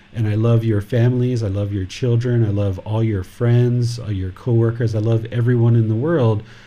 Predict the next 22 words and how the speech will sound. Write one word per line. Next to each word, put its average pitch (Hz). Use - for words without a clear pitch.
And 110
my 120
only 131
interest 120
is 107
to 113
share 117
teachings 120
with 101
those 120
people 117
who 110
choose 107
to 110
learn. 107
I 120
love 131
you 127
just 120
as 117
you 113
are. 98